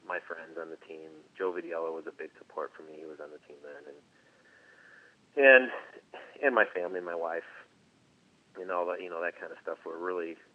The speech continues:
you know, but I, I knew I had to do it myself. And so I ended up hitting three hundred and feeling like I, I, that I, I belong, you know, I belong here. And just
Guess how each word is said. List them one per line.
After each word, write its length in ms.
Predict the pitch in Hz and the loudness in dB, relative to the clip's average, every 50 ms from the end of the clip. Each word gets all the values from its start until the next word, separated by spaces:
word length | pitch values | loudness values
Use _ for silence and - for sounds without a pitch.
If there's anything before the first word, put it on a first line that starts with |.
| - - | -20 -14
you 80 | - 101 | -10 -8
know, 80 | 92 90 | -8 -4
but 120 | 85 95 | -2 0
I, 260 | 98 98 90 - 92 98 | 0 0 0 0 -4 -6
I 20 | |
knew 200 | 98 98 95 98 | -4 -2 -2 -2
I 80 | 90 95 | -2 -2
had 100 | 95 87 | -4 -6
to 60 | 80 | -6
do 120 | 90 90 | -8 -8
it 60 | 87 | -6
myself. 460 | 87 85 80 - - 87 87 95 98 - | -6 -8 -8 -6 -4 -2 0 0 0 -2
And 240 | - 82 78 82 80 - - - - - - - - - - - | -6 -12 -12 -12 -16 -18 -20 -20 -20 -20 -20 -20 -20 -14 -4 0
so 80 | 101 | 2
I 60 | 101 | 2
ended 140 | 101 101 104 | 4 2 2
up 60 | - | 0
hitting 200 | - 107 - 98 - - | -2 -4 -4 -4 -10 -8
three 160 | 92 95 90 | -8 -6 -4
hundred 320 | 90 87 87 90 92 90 - - - - _ _ - | -4 -2 0 0 0 -2 -2 -12 -20 -20 _ _ -12
and 760 | 92 87 85 85 85 82 82 85 82 82 82 82 80 80 80 - - - - _ - _ _ - | -10 -8 -6 -4 -4 -4 -4 -4 -6 -6 -8 -12 -12 -14 -16 -18 -20 -20 -20 _ -20 _ _ -8
feeling 180 | - 98 92 90 | -6 -6 -4 -2
like 160 | 90 87 82 - | -4 -4 -4 -4
I, 260 | 87 82 82 80 80 - - | -4 -4 -4 -4 -6 -6 -6
I, 260 | 82 87 85 82 82 - - - - - - - _ _ _ _ - - - - - - - _ _ - - | -4 -2 -2 -2 -2 -4 -6 -10 -16 -20 -20 -20 _ _ _ _ -20 -20 -20 -20 -20 -20 -20 _ _ -12 -10
that 120 | 85 85 | -8 -6
I, 180 | 85 85 82 82 - - - _ _ _ _ _ - _ _ - - _ _ _ - - _ _ - _ - - 95 | -6 -6 -8 -10 -12 -14 -20 _ _ _ _ _ -20 _ _ -20 -20 _ _ _ -20 -20 _ _ -20 _ -6 -2 -2
I 40 | 92 | -2
belong, 400 | 87 90 90 87 85 80 78 73 - - - _ - - | 0 0 2 2 2 0 -2 -4 -12 -18 -20 _ -16 -12
you 60 | 82 | -8
know, 80 | 82 | -6
I 100 | 82 82 | -6 -6
belong 360 | 85 87 87 85 85 85 85 82 | -6 -6 -6 -4 -4 -4 -4 -6
here. 220 | 80 73 76 78 80 | -8 -10 -8 -8 -8
And 100 | 80 85 | -8 -8
just 140 | 98 - | -10 -8